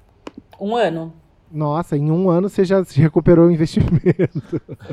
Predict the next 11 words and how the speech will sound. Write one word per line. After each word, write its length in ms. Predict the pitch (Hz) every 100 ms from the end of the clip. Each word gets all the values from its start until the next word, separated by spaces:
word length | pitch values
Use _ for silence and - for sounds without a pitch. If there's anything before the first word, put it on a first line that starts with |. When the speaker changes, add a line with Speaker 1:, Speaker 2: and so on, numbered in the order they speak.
| -
Speaker 2:
<laughs> 760 | - - - - - - - -
Speaker 1:
Não, 180 | 339 294
investimento 520 | 226 247 247 277 294
não, 140 | 370 302
tipo 160 | -
assim, 300 | 262 269 269
do 100 | 202
fogão, 760 | 196 254 269 311 254 247 269 240
essas 280 | 190 233 240
coisas, 460 | - 262 196 160 156
sabe? 420 | 196 170 151 147